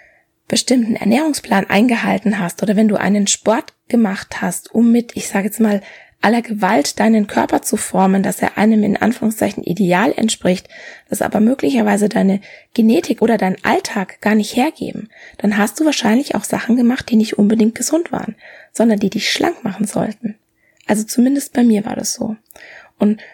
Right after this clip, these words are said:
vielleicht hast du dir mal die Gründe aufgeschrieben, warum du eigentlich schlank sein willst. Und bei mir war da auch immer wegen meiner Gesundheit dabei. Aber letztendlich, wenn ich ehrlich bin, dann war das so ein klitzekleiner Nebeneffekt.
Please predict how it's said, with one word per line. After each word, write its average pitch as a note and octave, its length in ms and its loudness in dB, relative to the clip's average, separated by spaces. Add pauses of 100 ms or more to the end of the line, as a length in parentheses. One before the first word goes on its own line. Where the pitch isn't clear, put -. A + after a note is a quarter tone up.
vielleicht G#3+ 320 0
hast - 240 -2
du C4 40 2
dir D4 140 2
mal A3+ 180 2
die G#3 100 0
Gründe D4 360 0
aufgeschrieben, F#3+ 760 -2
warum A#3 280 2
du C4 120 0
eigentlich G#3+ 480 2
schlank F#3+ 300 0
sein G3 300 -2
willst. G3 440 -4 (420)
Und G#3+ 100 0
bei G3+ 120 2
mir A#3 260 4
war G#3+ 100 0
da G3+ 220 0
auch G#3+ 220 -4
immer B3+ 380 2 (380)
wegen A#3 240 2
meiner G3+ 240 2
Gesundheit G#3+ 440 -4
dabei. G#3+ 360 -8 (600)
Aber G3 140 0
letztendlich, G3+ 840 -2
wenn G#3 140 2
ich G#3+ 120 -4
ehrlich A3+ 300 2
bin, G3 140 2
dann F#3+ 120 0
war F#3 80 2
das A3 160 -2
so A3 80 2
ein A3 120 2
klitzekleiner A#3 560 0
Nebeneffekt. G#3+ 720 0